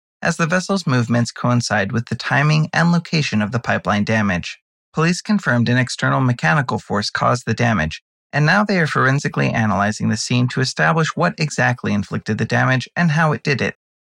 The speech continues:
Finland will have to import all its natural gas over the winter, which will probably benefit Russia. From the nineteenth to the twenty-first, the tenth Arctic Circle Assembly took place in Reykjavik, Iceland,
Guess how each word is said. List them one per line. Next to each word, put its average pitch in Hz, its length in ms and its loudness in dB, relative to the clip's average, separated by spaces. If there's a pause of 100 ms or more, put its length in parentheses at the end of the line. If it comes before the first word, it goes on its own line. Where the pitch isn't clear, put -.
(200)
Finland 185 300 4
will 170 100 0
have 151 240 2
to 131 140 -2
import 120 420 0
all 147 220 2
its - 180 -4
natural 113 300 0
gas 104 320 -2
over 110 180 -2
the 107 140 -2
winter, 127 420 0 (240)
which 165 180 -2
will 185 120 -2
probably 143 500 0
benefit 101 460 -2
Russia. 95 420 -4 (480)
From 180 160 2
the 180 80 2
nineteenth 180 640 2
to 151 100 -2
the 127 140 0
twenty-first, 131 760 0 (140)
the 151 140 -2
tenth 208 320 0 (120)
Arctic 139 380 0
Circle 123 380 0
Assembly 113 440 0
took 127 240 -4
place 127 320 0
in 135 220 -2
Reykjavik, 120 720 -2 (200)
Iceland, 139 440 0